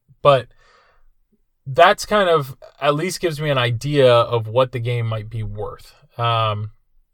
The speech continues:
so if I see a game for sale, whether it's on Craigslist or Facebook or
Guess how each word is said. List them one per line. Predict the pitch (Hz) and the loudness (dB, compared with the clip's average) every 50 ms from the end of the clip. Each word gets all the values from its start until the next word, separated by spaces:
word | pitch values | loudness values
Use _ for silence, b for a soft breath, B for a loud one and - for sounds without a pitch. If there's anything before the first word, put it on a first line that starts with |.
| _ _ | _ _
so | - - - 165 151 135 135 | -16 -2 4 6 8 8 8
if | 131 185 | 6 4
I | 202 | 2
see | 220 - - 240 190 | 2 2 2 2 2
a | 170 | 6
game | 151 156 156 151 | 8 8 8 8
for | - - 135 | 8 6 4
sale, | 123 - - 127 120 117 117 117 113 | 2 2 2 4 4 4 4 2 2
whether | 120 123 123 120 117 | 0 0 2 0 0
it's | 113 113 - | -2 -4 -8
on | 110 101 107 - | -10 -12 -12 -4
Craigslist | - 160 165 160 151 139 147 143 135 135 143 135 - - | 0 0 0 0 0 -2 -2 0 2 2 0 0 -4 -8
or | 107 - | -12 -8
Facebook | - - 139 143 143 - - - - 127 127 131 127 - - | -6 -4 -2 -2 -2 -4 -4 0 2 4 4 4 4 2 -4
or | 113 107 107 107 95 | -8 -6 -6 -8 -8